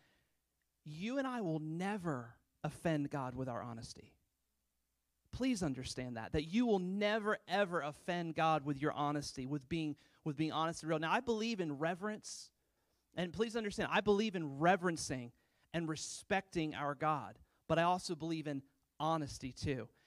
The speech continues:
And, and how many people know that, look, if I respect T J and I love him as my brother, I, I'm gonna be honest with him. Re-, reverence and, and honesty go together hand in hand. You can't have one without the other. So we can still respect,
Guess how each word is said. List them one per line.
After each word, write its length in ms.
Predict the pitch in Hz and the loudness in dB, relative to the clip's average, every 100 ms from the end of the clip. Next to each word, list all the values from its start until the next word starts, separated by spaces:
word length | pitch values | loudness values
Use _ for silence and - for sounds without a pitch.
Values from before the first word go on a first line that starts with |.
| _ - | _ -10
And, 100 | 214 | -8
and 100 | 160 | -6
how 120 | 196 | -4
many 120 | 233 226 | -2 0
people 260 | 233 202 | 0 2
know 160 | 190 190 | 2 2
that, 140 | 165 - - - | 0 -6 -12 2
look, 200 | 196 - - - | 2 2 -6 -2
if 140 | 185 | 2
I 100 | 202 | 2
respect 580 | 233 185 - 214 190 - | 2 0 4 2 2 -2
T 160 | 196 | -4
J 360 | 185 208 220 240 - _ _ _ - | 0 0 0 -2 -14 _ _ _ -6
and 80 | 156 | -2
I 80 | 170 | 0
love 240 | 170 180 | 2 2
him 160 | 196 180 | 0 -4
as 140 | 156 | -4
my 100 | 165 | -4
brother, 420 | 143 160 165 190 190 _ _ _ _ _ _ _ | 2 2 2 -2 -6 _ _ _ _ _ _ _
I, 140 | 156 185 | 0 0
I'm 120 | 160 180 | 0 -2
gonna 140 | 190 | -2
be 120 | 156 | -2
honest 320 | 143 156 139 - | -2 -2 -4 -8
with 100 | 123 | -12
him. 140 | 95 117 _ _ _ _ _ _ _ _ _ _ - | -12 -16 _ _ _ _ _ _ _ _ _ _ 4
Re-, 200 | 185 214 | 6 6
reverence 540 | 165 202 240 262 233 - | 6 4 6 2 -2 -6
and, 180 | 185 180 | -8 -6
and 120 | 175 175 | -6 -2
honesty 460 | 170 208 202 - 156 | 0 0 0 -4 -2
go 180 | 170 | 0
together 460 | 170 - 160 170 139 | 0 0 0 0 0
hand 280 | 123 156 139 | -4 -4 -4
in 60 | |
hand. 380 | 139 151 135 113 - | -4 -2 -4 -6 -10
You 120 | 160 | -8
can't 260 | - 202 | -4 -4
have 220 | 196 196 156 | -2 -4 0
one 240 | 180 180 | 0 0
without 260 | 165 160 - | 0 -2 -2
the 120 | 165 | -2
other. 120 | 160 | -2
So 180 | 143 175 | -4 -4
we 140 | 175 | -4
can 160 | 262 247 | -4 -6
still 260 | - 247 | -4 0
respect, 600 | 220 185 - - 233 - | 2 2 0 -2 -2 -2